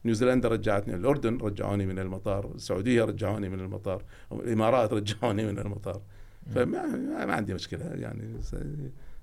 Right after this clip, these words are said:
Speaker 1: يعني، بروح، بروح أسوي محاضرة حق كم واحد.
Speaker 2: مم.
Speaker 1: أسويها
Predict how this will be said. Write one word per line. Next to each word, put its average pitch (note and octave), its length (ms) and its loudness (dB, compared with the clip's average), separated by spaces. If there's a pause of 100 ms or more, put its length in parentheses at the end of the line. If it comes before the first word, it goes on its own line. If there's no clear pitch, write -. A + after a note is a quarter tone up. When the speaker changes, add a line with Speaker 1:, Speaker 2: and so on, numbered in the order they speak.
Speaker 1:
يعني، B2+ 120 2
بروح، C#3 240 8 (220)
بروح C#3 160 6
أسوي C#3 320 6
محاضرة B2+ 380 4
حق C3 100 -2
كم A#2+ 220 0
واحد. F#2+ 260 -2 (1120)
Speaker 2:
مم. D4+ 260 -2
Speaker 1:
أسويها C3 540 0